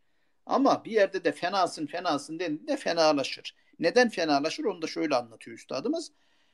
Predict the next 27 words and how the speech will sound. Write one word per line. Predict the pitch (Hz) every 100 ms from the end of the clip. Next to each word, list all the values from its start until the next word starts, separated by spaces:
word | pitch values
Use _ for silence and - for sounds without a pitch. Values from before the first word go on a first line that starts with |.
| _ -
O | 427 254
diyor | 254 202 -
kendini | 180 185 208 156
kötü | - 160 196
göstermek | 165 151 165 156 147 151
istemez, | - 170 143 -
iyi | 165 214 170
bilinmeyi | 147 131 127
ister | 131 - 330 302
ya, | 165 254 349 _ _ _ -
aradaki | 180 233 240 - 185
perde | - 196 240 311
yırtılmış | 175 - 170 170 147 110
olur. | - - - _ _ 185
İyi | 240 311
bilinmek | 285 208 156 147
istediği | - - 165 156 151
dönemde | 165 226 294
arabada | 180 175 190 226
perde | - 156 156 170 143
vardı. | 98 - - _ _ _ _ -
O | 226
perdeyi | - 269 220 180 151
yırtmak | 151 - 170
istemediğinden, | 147 - 214 170 123 101 95
kendisini | 104 170 175 170 170 147
öyle | 147 143